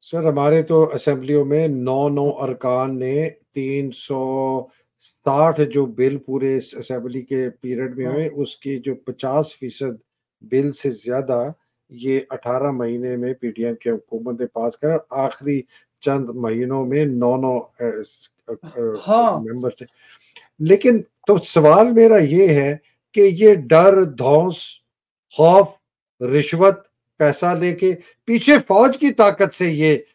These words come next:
Speaker 1: सारा इन्होंने
Speaker 2: नहीं,
Speaker 1: किया।
Speaker 2: हैदर भाई, फौज को भी कानून तो पास करवाना पड़ता है पार्लियामेंट में,
Speaker 1: तो
Speaker 2: बजट
Speaker 1: करवा
Speaker 2: तो
Speaker 1: दिया
Speaker 2: पास
Speaker 1: ना
Speaker 2: करवा-
Speaker 1: सर, करवा
Speaker 2: हाँ, तो
Speaker 1: दिया ना
Speaker 2: जब
Speaker 1: डर
Speaker 2: वो
Speaker 1: से।
Speaker 2: हो रहा होता है, तो वो वक्त लड़ने का है ना।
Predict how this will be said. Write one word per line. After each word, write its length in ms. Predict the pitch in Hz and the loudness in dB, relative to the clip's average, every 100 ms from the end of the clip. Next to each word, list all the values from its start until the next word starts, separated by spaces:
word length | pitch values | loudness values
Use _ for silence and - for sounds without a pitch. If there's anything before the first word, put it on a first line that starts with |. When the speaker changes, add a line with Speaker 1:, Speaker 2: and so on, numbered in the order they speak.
| - | -6
Speaker 1:
सारा 360 | - 175 170 | 0 2 4
इन्होंने 280 | 147 139 - | 2 -2 0
Speaker 2:
नहीं, 160 | 240 294 | 0 2
Speaker 1:
किया। 220 | 285 226 | 2 2
Speaker 2:
हैदर 300 | 240 247 262 | 0 0 -2
भाई, 300 | 202 214 285 | -2 -4 -6
फौज 440 | - 233 233 262 | -10 -6 -6 -6
को 180 | - 277 | -10 -12
भी 220 | 247 285 330 _ _ _ _ _ | -10 -10 -10 _ _ _ _ _
कानून 400 | 220 214 226 277 | -6 -6 -8 -10
तो 140 | 311 | -10
पास 340 | - 254 254 254 | -8 -8 -8 -6
करवाना 400 | 247 220 233 269 | -6 -6 -12 -10
पड़ता 420 | 277 262 269 277 | -10 -8 -8 -6
है 100 | 233 | -8
पार्लियामेंट 640 | - 226 226 240 226 208 - | -8 -10 -8 -8 -8 -12 -8
में, 240 | 285 302 | -6 -8
Speaker 1:
तो 40 | - _ _ _ _ | -12 _ _ _ _
Speaker 2:
बजट 220 | 170 208 208 | -6 0 2
Speaker 1:
करवा 300 | 196 202 240 | 4 4 4
Speaker 2:
तो 60 | |
Speaker 1:
दिया 180 | 240 240 | 4 2
Speaker 2:
पास 200 | 240 233 | 2 0
Speaker 1:
ना 60 | 254 | 0
Speaker 2:
करवा- 180 | 190 | 0
Speaker 1:
सर, 60 | - _ _ _ | -6 _ _ _
करवा 240 | 190 185 202 | -8 0 2
Speaker 2:
हाँ, 100 | 233 | 2
तो 40 | |
Speaker 1:
दिया 160 | 226 226 | 0 0
ना 120 | 302 | 0
Speaker 2:
जब 60 | 196 | 2
Speaker 1:
डर 140 | 208 | 2
Speaker 2:
वो 100 | 240 | 2
Speaker 1:
से। 60 | 302 | -2
Speaker 2:
हो 60 | |
रहा 100 | 320 | -2
होता 320 | 302 285 - | -4 -6 -8
है, 160 | 262 302 339 | -10 -12 -14
तो 80 | 269 | -20
वो 240 | 220 330 339 | -16 -12 -10
वक्त 140 | 311 320 | -10 -10
लड़ने 340 | 277 254 285 | -12 -10 -12
का 140 | 269 233 | -8 -8
है 160 | 220 | -8
ना। 300 | 285 359 185 | -10 -12 -16